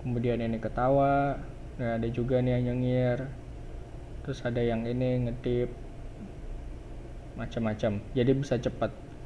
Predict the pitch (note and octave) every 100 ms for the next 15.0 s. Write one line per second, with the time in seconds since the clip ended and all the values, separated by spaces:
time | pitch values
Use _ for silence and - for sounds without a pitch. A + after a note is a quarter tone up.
0 | - - - - B2 A2+ B2+ B2+ B2 A#2
1 | A#2 B2+ A#2+ A#2+ - A#2 A#2 A2+ A#2+ D3
2 | F#3 G#3+ - - - - B2 B2 A#2+ A#2+
3 | A#2 G#2+ A#2 G2+ - - - - - -
4 | - - - A#2+ B2 - A#2 B2 - -
5 | - - - - - - - - - -
6 | - - - - - - - - - -
7 | - - - - - - - - - -
8 | - - - - B2 A#2+ A#2 D3+ C#3 B2+
9 | C3+ B2 B2 C3 B2 A#2+ A#2 G#2 C3 E3+
10 | G#3 G3+ - - - - - - - -
11 | - B2 - C#3 C#3+ C#3 C3+ B2+ - -
12 | - - - - - - - - - -
13 | B2 A#2+ C3 B2+ A#2+ B2+ C3+ A#2+ - A2+
14 | B2 A#2 - A#2 A2+ A2+ B2 A#2 G#2